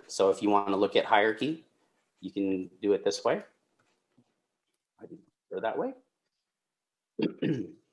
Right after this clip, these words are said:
Uh, the breadcrumbs is one of our, uh, I would say, bread and butter. Dis-, you know, it, it differentiates us from the rest.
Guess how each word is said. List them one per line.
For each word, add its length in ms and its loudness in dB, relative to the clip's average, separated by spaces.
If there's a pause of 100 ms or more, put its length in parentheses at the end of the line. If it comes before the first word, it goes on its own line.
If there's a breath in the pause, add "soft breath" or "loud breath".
(360)
Uh, 400 -2 (420)
the 100 -2
breadcrumbs 1200 -2 (880)
is 640 -4 (640)
one 200 -2
of 140 -2
our, 420 2 (460)
uh, 440 -2 (520)
I 80 -2
would 120 -4
say, 340 -2
bread 240 0
and 100 -6
butter. 400 2
Dis-, 300 -8 (120)
you 160 -4
know, 140 -2
it, 200 -2
it 280 -4
differentiates 720 0
us 160 2
from 140 0
the 80 0
rest. 460 0